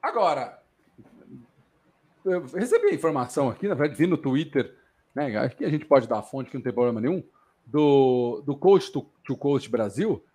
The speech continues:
ô, ô Rafa. Notícias afirmam que Kyrie Irving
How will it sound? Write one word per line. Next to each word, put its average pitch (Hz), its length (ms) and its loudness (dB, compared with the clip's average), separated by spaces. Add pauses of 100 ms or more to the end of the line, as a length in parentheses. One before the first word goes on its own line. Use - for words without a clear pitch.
(220)
ô, 151 500 6
ô 131 40 6
Rafa. 117 460 2 (1400)
Notícias 247 560 4
afirmam 208 600 0
que 196 300 -12 (120)
Kyrie 302 540 4
Irving 185 640 8